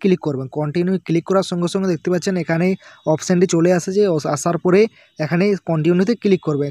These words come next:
কন্টিনিউ ক্লিক করার সঙ্গে সঙ্গে আরও একটি কন্টিনিউতে ক্লিক করবেন। এখানে সে-, করার সঙ্গে সঙ্গে দেখতে পাচ্ছেন কারেন্ট পাসওয়ার্ড, আপনার যে পাসওয়ার্ডটি, সেই পাসওয়ার্ডটি আপনি এখান থেকে দিয়ে দিবেন। দেওয়ার সঙ্গে সঙ্গে আপনার যতগুলি কমেন্ট, পোস্ট, আপনি যতগুলি কি করেছেন,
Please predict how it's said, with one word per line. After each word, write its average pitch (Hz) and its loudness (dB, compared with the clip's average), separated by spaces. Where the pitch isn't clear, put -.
কন্টিনিউ 170 -2
ক্লিক 170 0
করার 190 0
সঙ্গে 180 -2
সঙ্গে 190 -2
আরও 165 0
একটি 170 -4
কন্টিনিউতে 170 -2
ক্লিক 180 0
করবেন। 196 4
এখানে 180 0
সে-, 165 -6
করার 170 0
সঙ্গে 190 -2
সঙ্গে 190 -2
দেখতে 180 0
পাচ্ছেন 190 -2
কারেন্ট 170 0
পাসওয়ার্ড, 151 -4
আপনার 165 -6
যে 170 0
পাসওয়ার্ডটি, 180 -2
সেই 175 -2
পাসওয়ার্ডটি 170 -2
আপনি 175 0
এখান 170 -2
থেকে 208 2
দিয়ে 185 4
দিবেন। 131 -2
দেওয়ার 175 2
সঙ্গে 175 -2
সঙ্গে 196 -2
আপনার 175 0
যতগুলি 185 0
কমেন্ট, 170 0
পোস্ট, 175 4
আপনি 170 -4
যতগুলি 175 -4
কি 190 -8
করেছেন, 180 2